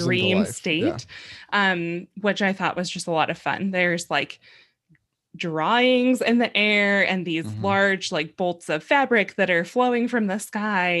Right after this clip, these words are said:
Speaker 2: and a couple that's dancing, like, defying gravity and dancing on the side
Speaker 1: Mm-hmm.
Speaker 2: of a building. So, um, I just loved the kind of the visual creative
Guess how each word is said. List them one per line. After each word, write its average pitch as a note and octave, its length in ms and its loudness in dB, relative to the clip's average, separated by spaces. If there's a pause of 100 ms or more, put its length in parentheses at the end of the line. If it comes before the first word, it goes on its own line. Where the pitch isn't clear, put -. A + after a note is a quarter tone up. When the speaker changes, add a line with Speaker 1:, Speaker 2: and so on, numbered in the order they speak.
Speaker 2:
and E3+ 480 -4 (400)
a A3 60 -4
couple C4 340 0
that's F#3 280 -4
dancing, G#3+ 760 -4 (300)
like, G3 180 -8
defying G#3 380 -2
gravity F3+ 480 -2
and E3 80 -4
dancing F#3 320 -4
on F#3+ 100 -4
the G3 60 -4
side F#3+ 180 -2
Speaker 1:
Mm-hmm. F3+ 80 -4
Speaker 2:
of F#3 80 -2
a - 20 -10
building. D#3 440 -6
So, F3 400 0 (400)
um, F3 560 -2
I F#3 180 0
just F3+ 240 -6
loved D#3+ 460 -4
the D#3 400 -4
kind F3 160 -6
of D#3+ 180 -8
the D3+ 440 -4
visual D#3+ 340 -6
creative D3 880 -6